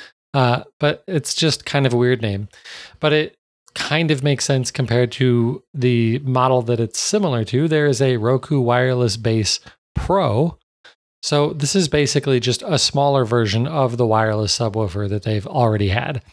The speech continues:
So this one has a five and a quarter inch subwoofer speaker inside of it. The Pro has a ten inch speaker. This one pumps out a hundred twenty watts of power. The Pro is two hundred fifty watts of power.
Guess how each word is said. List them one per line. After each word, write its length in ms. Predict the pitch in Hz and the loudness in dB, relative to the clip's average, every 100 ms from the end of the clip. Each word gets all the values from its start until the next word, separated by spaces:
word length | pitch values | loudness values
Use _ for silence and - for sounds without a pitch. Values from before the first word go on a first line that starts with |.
| _ - | _ -4
So 120 | - | -2
this 240 | 120 120 | 0 0
one 200 | 127 123 | 2 0
has 360 | 110 104 110 101 | 0 0 0 -2
a 260 | 160 120 110 | -2 0 0
five 420 | - - 123 131 | -4 -2 0 2
and 80 | 131 | 0
a 60 | |
quarter 340 | 127 143 131 131 | 0 0 2 2
inch 240 | 131 - | 0 -2
subwoofer 760 | - 143 123 123 131 123 131 - | 0 0 0 -2 0 -2 -2 -6
speaker 440 | - 151 131 139 | -4 -2 0 -2
inside 500 | 156 135 113 135 131 | 0 -2 -2 0 0
of 80 | 123 | 0
it. 200 | 131 139 - - - _ _ _ | -2 -6 -18 -20 -20 _ _ _
The 120 | 131 | -2
Pro 540 | 123 - - 123 120 117 | -2 -4 0 2 4 2
has 340 | 95 107 101 | 2 0 -2
a 140 | 180 160 | -2 -4
ten 260 | - 151 | 0 2
inch 240 | 110 92 - | 2 0 -4
speaker. 520 | - 123 - - 139 _ _ _ | -4 -4 -4 -10 -10 _ _ _
This 160 | 110 98 | -4 0
one 400 | 113 113 123 139 _ - _ _ | 2 2 0 -4 _ -20 _ _
pumps 280 | - 135 113 | -4 -2 0
out 160 | 143 135 | 2 2
a 40 | |
hundred 360 | 113 151 143 139 | 0 0 0 0
twenty 240 | 160 156 | -2 0
watts 340 | 151 151 143 | 0 0 -2
of 140 | 156 131 | -6 -4
power. 460 | 151 160 160 156 - _ | -2 -2 0 -2 -4 _
The 100 | 139 | -4
Pro 420 | - 107 110 131 | -2 -2 0 2
is 240 | 135 127 | 0 -2
two 260 | - - 113 | -6 -2 0
hundred 380 | 117 139 156 135 | 0 0 -4 -2
fifty 340 | 190 - 131 | -4 -2 -2
watts 380 | 113 113 113 - | -2 -2 -6 -6
of 140 | 135 | -10
power. 420 | - 131 139 - | -2 -2 0 -4